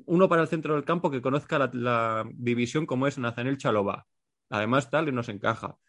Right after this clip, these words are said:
Eh, un jugador que, bueno, que en la Premier ha insinuado que podía ser bueno, como Domingo Esquina.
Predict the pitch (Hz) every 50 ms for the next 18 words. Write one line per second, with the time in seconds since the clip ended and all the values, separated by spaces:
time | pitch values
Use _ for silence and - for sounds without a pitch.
0 | _ _ _ - 117 113 117 117 - 147 147 156 156 151 151 143 - - 143 139
1 | 135 143 160 160 - 139 123 131 123 110 98 110 107 113 113 107 135 143 147 151
2 | 151 - - - - 139 139 139 139 127 - _ _ _ - 147 143 127 - 143
3 | 139 139 147 151 143 143 127 131 123 127 135 135 135 127 - 135 123 123 139 147
4 | 160 190 233 240 _ _ _ _ _ _ _ _ _ _ _ _ _ _ _ _
5 | _ _ _ _ - 123 120 120 113 113 117 127 139 139 127 120 - - 131 123
6 | 113 95 87 -